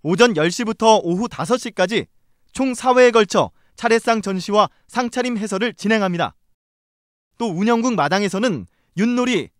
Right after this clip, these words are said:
널뛰기, 투호 등 민속놀이 행사가 마련됩니다. 강동구 암사선사 유적지. 선사시대 체험활동을 통해 추석의 색다른 문화체험을 즐길 수 있습니다.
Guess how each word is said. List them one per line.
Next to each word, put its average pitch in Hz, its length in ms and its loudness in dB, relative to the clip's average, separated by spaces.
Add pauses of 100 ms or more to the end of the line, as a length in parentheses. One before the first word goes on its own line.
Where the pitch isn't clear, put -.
널뛰기, 196 600 -2 (220)
투호 262 240 -2
등 135 180 -4 (440)
민속놀이 220 540 0
행사가 165 440 -2 (140)
마련됩니다. 156 640 -2 (1600)
강동구 226 500 2
암사선사 233 720 2
유적지. 180 520 -2 (880)
선사시대 240 500 2
체험활동을 233 640 0
통해 220 320 -2 (220)
추석의 240 380 0
색다른 254 480 0
문화체험을 202 640 0
즐길 208 360 -4
수 185 120 -10
있습니다. 165 420 -6